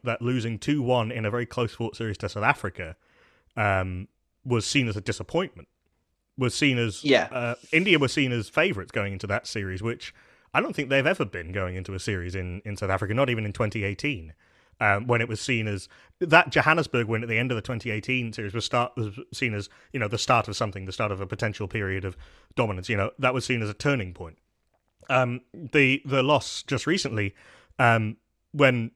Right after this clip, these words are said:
Speaker 1: you know, a more sober analysis says that it was a very close series, decided on very fine margins,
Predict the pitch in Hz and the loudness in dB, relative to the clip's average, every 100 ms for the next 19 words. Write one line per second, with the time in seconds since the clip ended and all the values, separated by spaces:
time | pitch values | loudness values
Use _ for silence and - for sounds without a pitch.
0 | - 151 120 113 117 - 131 113 110 104 | -4 0 4 4 2 4 4 4 0 -2
1 | 110 117 131 - 101 - 107 92 104 104 | 0 2 0 -2 -8 -4 -4 -2 -6 -4
2 | 104 110 101 117 110 - 101 101 98 104 | -4 -4 -4 -4 -4 -4 -4 -4 -6 -2
3 | 104 101 98 104 - 110 104 101 107 98 | -2 -2 -4 -4 -2 -2 -2 -2 -2 -4
4 | 95 90 | -6 -8